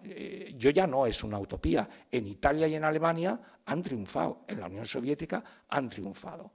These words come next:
¿Y qué es el, el, cuál es el primer derrotado de esta visión política de España? El primer gran derrotado es justamente esa tercera España, que es inmensa, en la que están la inmensa mayoría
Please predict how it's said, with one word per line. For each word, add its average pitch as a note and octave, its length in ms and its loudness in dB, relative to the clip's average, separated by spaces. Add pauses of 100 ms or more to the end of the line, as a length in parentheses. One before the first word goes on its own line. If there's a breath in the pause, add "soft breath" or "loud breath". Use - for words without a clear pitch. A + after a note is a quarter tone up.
(640 loud breath)
¿Y - 140 -4
qué G3+ 340 10
es - 260 2
el, C3 280 -2
el, - 280 0 (120)
cuál F3 180 4
es F#3 140 0
el D3+ 100 -2
primer E3 420 2 (360 loud breath)
derrotado D#3 880 4 (240 loud breath)
de C#3+ 240 6
esta D#3 240 2
visión C3 580 -2 (100)
política C3 680 10
de A#2 140 -4
España? G2 420 -6
El G2+ 80 -8
primer C3 240 2
gran F#3 220 2
derrotado C3+ 580 2 (340 loud breath)
es - 400 4 (460)
justamente C#3 720 0
esa F3 280 4
tercera - 380 0
España, - 480 -6 (300 loud breath)
que E3+ 200 8
es - 120 4
inmensa, F#3 560 2
en C#3+ 160 4
la C3+ 120 6
que C#3 100 -2
están F#3+ 400 -2
la D3 160 6
inmensa E3 500 2
mayoría E3 640 2